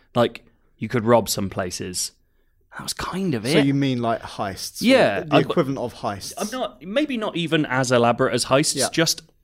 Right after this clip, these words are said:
Speaker 1: a straightforward, you can
Speaker 2: Some
Speaker 1: go
Speaker 2: structure.
Speaker 1: and there's, like, there are some people talking to you and giving you missions
Speaker 2: Yeah.
Speaker 1: and, like, 'cause that's,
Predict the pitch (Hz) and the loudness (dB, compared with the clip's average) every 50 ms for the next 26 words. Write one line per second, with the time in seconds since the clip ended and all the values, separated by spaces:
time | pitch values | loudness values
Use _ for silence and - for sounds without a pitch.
0 | _ _ - - 139 135 123 - - - - 156 151 156 147 - - 135 117 110 | _ _ -6 -4 -4 -4 -2 -4 -4 -4 -2 0 0 0 0 -4 -4 -4 -2 -2
1 | 104 104 98 98 - - - _ _ _ _ _ _ - 117 127 127 - 135 131 | -2 -2 -4 -4 -10 -16 -20 _ _ _ _ _ _ -10 -10 -8 -8 -6 -6 -6
2 | 123 - 143 139 135 135 131 123 123 123 - - - - 131 135 131 131 127 117 | -2 2 2 4 4 4 4 2 0 -2 -2 -6 -2 0 0 2 2 2 2 2
3 | 120 120 117 - - - - _ _ _ _ _ _ - 113 135 127 123 117 - | 2 2 2 2 -2 -10 -16 _ _ _ _ _ _ -4 0 2 4 4 2 2
4 | - 131 113 127 131 123 127 120 117 - 120 117 117 - 120 113 - 117 110 107 | 0 -6 -4 -4 -4 -4 -4 -4 -4 -2 -2 -4 -2 -4 -6 -4 -4 -2 -2 -2
5 | 104 101 110 113 101 104 104 101 98 98 95 - - 98 95 92 95 98 101 104 | -4 -4 -6 -6 -6 -4 -6 -6 -6 -6 -8 -10 -12 -12 -10 -6 -6 -6 -6 -4
6 | 101 95 - - - - - - - _ - 185 170 226 214 - - | -6 -6 -6 -8 -20 -20 -20 -20 -20 _ -10 -4 -2 -2 -4 -4 -6